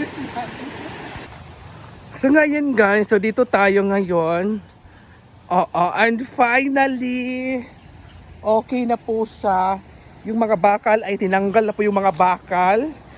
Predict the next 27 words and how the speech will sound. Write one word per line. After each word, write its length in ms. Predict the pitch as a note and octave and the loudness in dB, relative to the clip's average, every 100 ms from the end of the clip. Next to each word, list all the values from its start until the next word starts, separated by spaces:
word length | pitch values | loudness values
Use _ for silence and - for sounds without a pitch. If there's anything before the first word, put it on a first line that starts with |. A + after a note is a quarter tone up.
| - - | -20 -18
Ito 180 | - G3 A#3+ | -12 -6 -4
yung 160 | A3+ | 0
bakal, 400 | G#3+ A3+ - A3 G#3+ | 2 2 2 -2 0
oh, 160 | G3+ A3 | -2 2
sa 160 | G#3+ | 0
gagawing, 400 | G3 F#3+ G3+ G3+ - - - - - - | 0 0 0 -2 -10 -20 -20 -20 -18 -4
um, 180 | G3 G3+ - | -2 -2 0
patubig 640 | A3+ - A#3 F#3+ G#3 G#3+ F#3+ | -2 0 -4 -2 2 2 0
dito 160 | G3 G3 | -4 0
sa 160 | G#3+ | 0
pool, 320 | - - G#3+ F#3+ | 0 -2 -2 2
guys. 320 | F#3+ F#3+ - - - - - - - - - | 2 2 -4 -16 -20 -20 -20 -20 -20 -14 -4
Ayan. 960 | G3+ G3 G#3+ C4 C4+ A3+ A3 A#3 A3+ G#3+ - - - - - - - - - - - C#3 | -4 0 2 4 2 0 -2 -4 -6 -12 -18 -20 -20 -20 -20 -20 -20 -20 -20 -20 -18 -10
Mm-mm. 760 | F3 F#3 D#3 D#3+ D#3+ D3 C#3+ C#3 - - - - - - | -10 -8 -8 -8 -8 -8 -10 -12 -20 -20 -20 -20 -18 -2
At 220 | A3+ B3 | 0 0
syempre, 360 | D4+ D4 D4+ C4 | 0 0 2 4
wala 160 | A#3+ B3+ | 4 2
na 160 | B3+ | 0
po 80 | B3+ | -4
talaga 320 | A#3+ A3+ G#3 | -4 -2 -2
siya. 160 | G3+ G#3 | -4 -6
Tapos 320 | G3 - G#3 | -8 -10 -8
na 80 | G#3 | -8
po 160 | G#3 G3+ | -6 -6
talaga 320 | F#3 F3 F3+ | -4 -4 -6
siya. 280 | F3+ F3+ | -6 -8
At 20 | F3 | -6